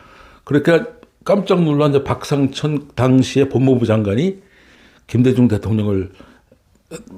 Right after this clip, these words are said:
만나서 얘기를 했겠죠. 그 당시 김대중 대통령에게 직보를 할 수 있는,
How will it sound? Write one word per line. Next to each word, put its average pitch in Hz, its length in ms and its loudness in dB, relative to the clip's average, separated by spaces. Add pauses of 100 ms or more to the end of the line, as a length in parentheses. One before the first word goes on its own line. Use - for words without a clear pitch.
(160)
만나서 107 840 0 (240)
얘기를 110 260 2
했겠죠. 127 640 -2
그 120 120 -4
당시 120 560 2 (280)
김대중 120 480 2
대통령에게 117 920 -2 (520)
직보를 - 540 0
할 110 60 -4
수 - 200 -4
있는, 110 360 -2